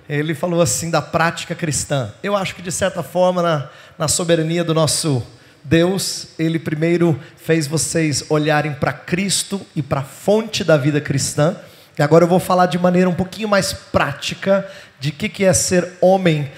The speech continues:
no contexto familiar. Então, vou pedir pra você abrir a sua Bíblia em Primeira Pedro capítulo três. Esse é um texto que eu sei que o pastor Clayton Gadelha usou ontem, mas eu já me informei, eu não tava aqui,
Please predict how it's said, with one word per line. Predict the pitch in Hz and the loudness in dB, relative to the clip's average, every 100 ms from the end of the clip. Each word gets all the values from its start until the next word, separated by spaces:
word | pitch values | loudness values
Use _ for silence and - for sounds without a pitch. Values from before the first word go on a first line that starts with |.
| - - | -8 -2
no | |
contexto | 156 170 165 160 151 - 151 120 - | 2 4 4 2 2 4 0 0 -8
familiar. | - 156 160 160 156 127 110 - - | -2 2 2 4 4 4 0 -12 -4
Então, | - 214 185 - - | 2 2 2 -8 -6
vou | - | 0
pedir | 190 202 202 | 0 0 0
pra | 196 | -2
você | 185 - 190 | -2 -2 -2
abrir | 165 175 | 0 2
a | 165 | 2
sua | - 175 139 | 0 0 2
Bíblia | 143 185 226 240 - - - | 2 2 0 0 -8 -20 -12
em | 170 170 | -6 -6
Primeira | 156 170 180 185 | -4 -2 2 0
Pedro | 185 185 180 | 2 0 0
capítulo | 180 151 170 175 | -2 -4 -2 -4
três. | 143 - 208 196 117 101 - - - - - - | -4 -2 0 0 0 -6 -14 -14 -18 -20 -16 -4
Esse | 180 - | 0 0
é | 226 | -2
um | 226 | -4
texto | - 190 - 185 | -4 -2 -2 -4
que | - | -6
eu | 185 | -2
sei | 151 - 214 | 0 0 -2
que | - 190 | -4 -8
o | |
pastor | 175 139 - 165 | -4 -4 -4 -6
Clayton | - 175 170 170 165 | -6 -6 -6 -6 -6
Gadelha | 160 135 151 147 | -6 -4 0 2
usou | 147 127 139 - | 0 -2 -4 -2
ontem, | 190 220 - 107 - - - | -2 0 -2 -4 -8 -20 -12
mas | - 143 | -4 -2
eu | 180 | 0
já | 156 180 | 0 -2
me | 190 | -2
informei, | 185 - 160 147 170 | -6 0 0 2 0
eu | 147 | 0
não | 139 | -2
tava | 139 143 | -2 -2
aqui, | 147 - 220 208 | -4 -6 -8 -8